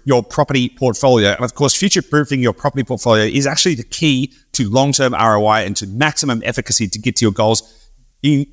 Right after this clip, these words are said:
some of the things we're gonna be talking about is increasing equity, managing cash flows, and of course, maximizing your, your, the, the entire portfolio.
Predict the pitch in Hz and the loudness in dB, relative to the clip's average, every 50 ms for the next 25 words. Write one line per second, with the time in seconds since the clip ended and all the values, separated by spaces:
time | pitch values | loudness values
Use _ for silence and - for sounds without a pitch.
0 | _ _ _ - - 175 170 175 160 156 151 156 143 139 147 147 139 131 - 147 | _ _ _ -2 0 0 0 0 0 0 0 0 0 0 0 0 0 0 -2 -2
1 | 135 131 135 139 135 127 - - 135 143 147 - 156 143 - 139 127 - 139 139 | -2 0 0 0 0 0 -2 -2 -2 -2 0 0 0 0 0 -2 -4 -4 -6 -4
2 | - 147 139 135 135 131 127 131 143 139 123 147 135 131 - - 135 123 117 - | -2 -2 0 0 0 0 0 0 0 0 0 0 -2 -2 -2 -2 -2 -2 -2 -2
3 | - 143 135 131 120 127 123 113 - - 143 139 131 - - _ _ - 120 127 | 0 0 2 2 0 -2 -4 -6 -4 -2 -2 -2 -2 -2 -6 _ _ -2 -2 0
4 | 127 - - 135 120 120 123 123 117 120 123 117 117 - - 113 107 104 104 101 | 0 0 0 0 0 2 2 2 2 2 2 0 -2 -2 -2 -2 0 0 0 0
5 | 95 90 - - 113 113 104 101 - - - - - - 113 110 104 92 - - | 0 -2 -4 -2 0 2 2 2 0 -2 -6 -6 -4 -2 -2 0 0 -2 -2 0
6 | 147 147 143 135 - 135 - - 127 113 107 104 101 101 | 0 0 0 0 -4 -8 -8 -4 -2 0 0 0 0 -2